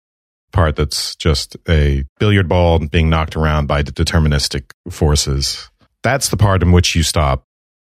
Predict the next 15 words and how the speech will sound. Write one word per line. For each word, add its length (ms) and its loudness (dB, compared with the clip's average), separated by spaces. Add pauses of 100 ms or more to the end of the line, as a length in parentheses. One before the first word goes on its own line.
(240)
investing 840 2
all 300 2
your 440 0 (180)
energy 420 0
as 120 0
if 140 0
you 100 0
could 180 -4
control 400 -2
those 260 -2
things 340 -4
when 180 2
you 120 -2
can't. 420 -2 (280)
But 240 0